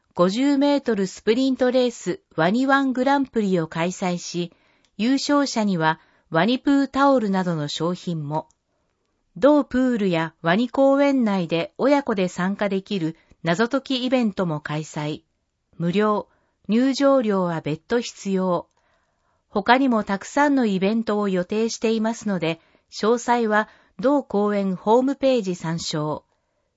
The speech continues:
キューアールコードがあります。駐車場が混雑するため、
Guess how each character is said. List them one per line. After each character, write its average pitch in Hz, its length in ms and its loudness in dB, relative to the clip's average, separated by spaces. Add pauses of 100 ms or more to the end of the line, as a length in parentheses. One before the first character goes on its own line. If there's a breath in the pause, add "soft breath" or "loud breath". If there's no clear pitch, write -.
(120)
キ 254 200 -2
ュ 277 100 2
ー 277 140 2
ア - 20 2
ー 269 40 0
ル 269 120 -2
コ 277 240 4
ー 240 40 6
ド 202 120 0
が 170 200 -4
あ 156 60 -4
り 160 140 -4
ま 151 160 -6
す。 - 200 -20 (1040)
駐 254 240 -2
車 277 180 0
場 269 260 2
が 254 120 0
混 277 280 2
雑 240 200 0
す - 200 -8
る 202 120 0
た 185 140 -4
め、 175 220 -4